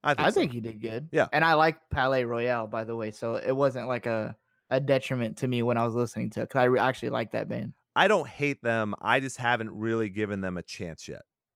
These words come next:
Speaker 2: I think you should. They're pretty good.
Speaker 1: I will. They're, they're like glam rock too, right?
Speaker 2: Yeah.
Speaker 1: I know they
Speaker 2: Except
Speaker 1: dress the
Speaker 2: glamier, I
Speaker 1: part.
Speaker 2: think.
Speaker 1: Yeah, maybe a
Speaker 2: <laughs>
Speaker 1: little glamier. <laughs> Is that a
Speaker 2: Yeah.
Speaker 1: word?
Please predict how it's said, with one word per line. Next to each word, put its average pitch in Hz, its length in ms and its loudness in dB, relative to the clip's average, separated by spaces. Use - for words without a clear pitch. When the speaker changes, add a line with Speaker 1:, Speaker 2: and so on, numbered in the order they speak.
Speaker 2:
I 139 100 2
think 151 260 0
you 143 80 -2
should. 107 300 -4
They're 151 100 4
pretty 240 260 4
good. 139 300 4
Speaker 1:
I 233 140 10
will. 98 240 2
They're, 202 220 6
they're 208 220 6
like 175 180 4
glam 113 340 2
rock 87 220 -2
too, 104 220 -4
right? 87 260 -2
Speaker 2:
Yeah. 127 440 2
Speaker 1:
I 139 120 4
know 180 120 6
they 160 100 6
Speaker 2:
Except 131 100 0
Speaker 1:
dress 127 300 8
the 120 60 0
Speaker 2:
glamier, 117 140 0
I 113 60 2
Speaker 1:
part. - 100 -6
Speaker 2:
think. 113 320 -10
Speaker 1:
Yeah, 120 280 4
maybe 123 300 2
a 143 60 8
Speaker 2:
<laughs> - 20 2
Speaker 1:
little 135 220 4
glamier. 131 540 0
<laughs> - 300 -20
Is 160 200 -2
that - 140 6
a 135 40 4
Speaker 2:
Yeah. 127 160 -2
Speaker 1:
word? - 120 -2